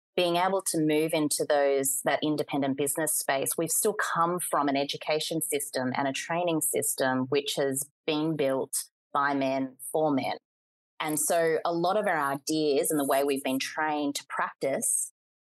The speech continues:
are very much structured around that. So we're not used to being, uh, able to see females in leadership. We're not used to being able to see flexible workplaces that support women to, to either be in leadership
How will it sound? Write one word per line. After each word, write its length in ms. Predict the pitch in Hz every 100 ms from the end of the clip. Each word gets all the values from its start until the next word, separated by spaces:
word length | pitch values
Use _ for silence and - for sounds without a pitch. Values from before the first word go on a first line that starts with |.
| -
are 140 | 165 160
very 340 | 151 151 151
much 240 | 147 147 -
structured 440 | - 311 - 254
around 320 | 147 131 127
that. 160 | - 65 - _ _ _ -
So 540 | - 175 147 147 147 143 - _ -
we're 240 | 175 202
not 240 | 208 226 185
used 400 | 151 190 226 - -
to 100 | 160
being, 540 | 151 139 139 135 135 -
uh, 420 | 139 127 123 123 123 _ -
able 260 | 151 156 180
to 120 | 170
see 260 | 165 170 156
females 640 | - 160 160 147 143 143
in 140 | 147 139
leadership. 560 | 135 135 131 - 131 -
We're 80 | 165
not 200 | 180 185
used 440 | 143 147 180 - -
to 80 |
being 280 | 170 147 135
able 280 | 135 135 143
to 100 | -
see 240 | - 156 139
flexible 640 | - 156 131 - 151 139
workplaces 720 | 135 131 - 143 131 - 135
that 120 | - -
support 520 | 147 - - 139 -
women 400 | 156 151 147 147
to, 200 | - 151 - -
to 160 | 156 143
either 240 | 135 147
be 180 | 190 233
in 80 | 233
leadership 540 | 214 202 202 - 208